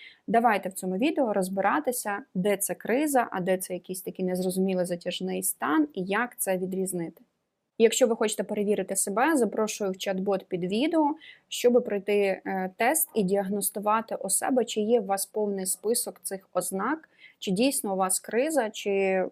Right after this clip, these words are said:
вас просто зацікавило це відео, щоб знати, як підтримувати своїх знайомих, близьких в вашому оточенні.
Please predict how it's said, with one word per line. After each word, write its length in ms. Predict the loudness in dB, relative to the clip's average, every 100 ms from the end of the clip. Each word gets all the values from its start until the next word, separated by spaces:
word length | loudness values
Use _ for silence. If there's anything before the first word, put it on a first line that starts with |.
| 0
вас 160 | -2 0
просто 280 | -4 -4
зацікавило 600 | -4 -4 -4 -2 -2 -2
це 160 | -4 -4
відео, 360 | -2 0 0 -2
щоб 300 | -4 -4 -4
знати, 340 | -2 -4 -2
як 140 | -4
підтримувати 680 | -4 -10 -6 -4 -4 -6 -4
своїх 520 | -4 -4 -4 -2 -2
знайомих, 520 | -4 -6 -4 -2 -2 -4
близьких 560 | -4 -4 -4 -4 -6
в 40 | -8
вашому 340 | -8 -8 -10
оточенні. 500 | -6 -8 -6 -10 -10